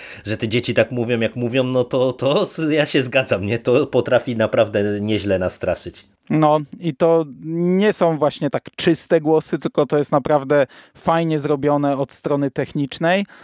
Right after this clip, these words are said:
Speaker 2: i mówię, i przerażające, i, i, i, i tło też jest przerażające, i, i zakończenie jest też świetne tego opowiadania. To jest naprawdę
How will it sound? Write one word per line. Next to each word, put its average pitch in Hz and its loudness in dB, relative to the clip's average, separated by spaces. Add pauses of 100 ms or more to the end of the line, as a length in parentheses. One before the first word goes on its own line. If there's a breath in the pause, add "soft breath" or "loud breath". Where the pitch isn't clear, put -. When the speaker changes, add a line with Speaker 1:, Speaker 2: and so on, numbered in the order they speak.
(180 loud breath)
Speaker 2:
i 202 0
mówię, 151 2
i 156 -4
przerażające, 143 2
i, 143 -4
i, 165 -2
i, 185 -2
i 165 -4
tło 208 2
też 170 0
jest 165 -2
przerażające, 156 2
i, 139 -2
i 165 -4
zakończenie 156 2
jest 131 -2
też 147 0
świetne 147 -2
tego 139 0
opowiadania. 139 0 (480 loud breath)
To 180 2
jest 190 2
naprawdę 151 2